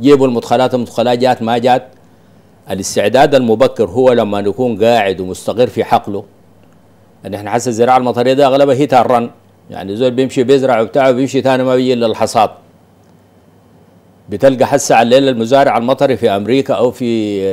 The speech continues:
البرازيل أو في أي حتة هو قاعد ومستقر وكهربته ومدرسته وكل شيء، آه، موجود، لأنه الزراعة ذاتها ذات جدوى وس-، وحلقاتها مرتبطة، يعني إنتاج، تخزين، تصنيع،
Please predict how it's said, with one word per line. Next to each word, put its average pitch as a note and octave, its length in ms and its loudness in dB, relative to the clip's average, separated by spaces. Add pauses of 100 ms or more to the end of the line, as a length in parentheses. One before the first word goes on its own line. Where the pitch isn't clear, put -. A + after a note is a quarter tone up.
(120)
البرازيل G#2 560 -2
أو B2+ 120 0
في B2 160 -4
أي B2 180 -2
حتة C#3 260 -4
هو B2+ 240 0
قاعد A#2 380 0
ومستقر A2+ 540 -4
وكهربته A#2 560 -4
ومدرسته A#2 480 -2
وكل C#3 320 -4
شيء، C#3+ 220 -4 (540)
آه، A2+ 360 -2
موجود، C#3+ 440 4 (240)
لأنه B2 340 -2
الزراعة A#2+ 440 2
ذاتها D#3+ 480 2 (480)
ذات B2 220 4 (120)
جدوى G#2+ 280 2 (500)
وس-، G#2 320 0 (140)
وحلقاتها A2 880 2
مرتبطة، - 560 0 (560)
يعني F2 520 -10
إنتاج، A#2+ 420 2
تخزين، A2+ 500 -2
تصنيع، A#2 420 -2